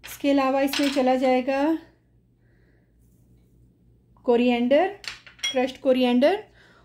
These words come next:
और chili flakes, cumin seed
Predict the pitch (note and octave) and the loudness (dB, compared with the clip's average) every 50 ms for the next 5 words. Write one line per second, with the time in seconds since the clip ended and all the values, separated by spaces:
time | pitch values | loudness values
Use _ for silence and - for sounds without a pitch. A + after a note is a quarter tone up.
0 | _ - B3 A#3 A#3 A#3 A#3 A#3 A#3 - C4+ A#3+ C4 C4 - C#4+ B3 B3 C4+ E4 | _ -6 -2 0 2 2 2 0 -2 -2 -2 0 0 -2 2 2 4 4 4 4
1 | F#4+ F#4 - - - - - - _ _ _ _ _ _ - - - - - - | 2 -2 -6 -18 -18 -18 -18 -20 _ _ _ _ _ _ -18 -16 -14 -14 -10 -10
2 | - - - - _ _ _ _ _ - - - _ _ _ _ _ _ _ _ | -10 -12 -12 -20 _ _ _ _ _ -20 -20 -20 _ _ _ _ _ _ _ _
3 | _ _ _ _ _ _ _ _ _ - - C4 B3+ B3 B3+ B3+ C4 C4+ - - | _ _ _ _ _ _ _ _ _ -4 0 2 4 4 4 4 2 0 0 -4
4 | C4+ C4 D4 F4 F4 - | -2 0 0 -2 -2 -4